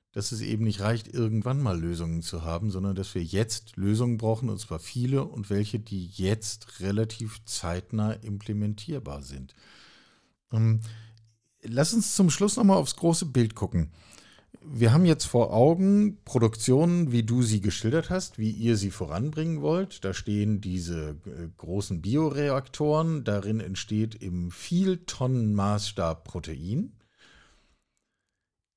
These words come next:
Ist das das Bild, was wir uns merken müssen, wenn wir sagen, so sollte eigentlich, so muss eigentlich ein relevanter Teil unserer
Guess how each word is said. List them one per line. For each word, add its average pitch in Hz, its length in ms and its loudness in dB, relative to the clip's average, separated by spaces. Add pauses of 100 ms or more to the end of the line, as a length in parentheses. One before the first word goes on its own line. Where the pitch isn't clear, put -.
Ist 120 420 0
das 143 240 4
das 185 180 0
Bild, 180 460 0
was 170 200 -2
wir 139 60 0
uns 117 240 -2
merken 104 560 0
müssen, 160 480 -2
wenn 135 180 0
wir 131 120 0
sagen, 127 500 0
so 110 420 2
sollte 131 840 0
eigentlich, 135 640 -2
so 113 280 2
muss 107 560 0
eigentlich 147 640 -4
ein 120 100 -4
relevanter 107 640 -2
Teil 123 380 -4
unserer 104 340 -6